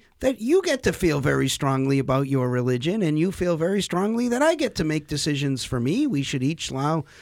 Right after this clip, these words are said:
the other to live at peace. That's what it is we're pushing here with the Live and Let Live movement. So maybe you can talk about what, what kind of company are you in? Because I think a lot of people are just not a,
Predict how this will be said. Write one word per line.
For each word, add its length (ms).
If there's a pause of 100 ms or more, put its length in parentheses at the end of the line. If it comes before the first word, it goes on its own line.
(240)
the 140
other 240
to 160
live 180
at 160
peace. 260
That's 280
what 180
it 100
is 200
we're 120
pushing 460
here 320 (380)
with 140
the 80
Live 220
and 120
Let 160
Live 280
movement. 560
So 260 (220)
maybe 220
you 120
can 180
talk 360
about 440
what, 320 (380)
what 120
kind 200
of 100
company 500
are 80
you 320
in? 240
Because 240
I 80
think 240
a 60
lot 240
of 100
people 320
are 60
just 240
not 180
a, 80